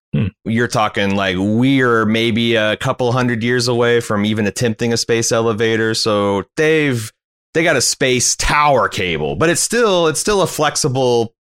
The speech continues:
Speaker 2: system. So anyway, when
Speaker 1: And,
Speaker 2: you,
Speaker 1: and
Speaker 2: so,
Speaker 1: the
Speaker 2: so you
Speaker 1: reason
Speaker 2: do
Speaker 1: this
Speaker 2: this
Speaker 1: is useful is because you can escape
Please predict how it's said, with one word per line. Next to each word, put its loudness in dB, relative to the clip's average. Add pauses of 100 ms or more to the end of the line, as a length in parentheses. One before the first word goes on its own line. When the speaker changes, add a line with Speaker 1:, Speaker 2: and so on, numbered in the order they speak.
(360)
Speaker 2:
system. -2
So 0
anyway, 2
when 0 (200)
Speaker 1:
And, 2
Speaker 2:
you, 4
Speaker 1:
and 4
Speaker 2:
so, 4
Speaker 1:
the 2
Speaker 2:
so 2
you 4
Speaker 1:
reason 4
Speaker 2:
do 2
Speaker 1:
this 4
Speaker 2:
this 0
Speaker 1:
is 0
useful 0
is 0
because 0
you 0
can 0
escape -2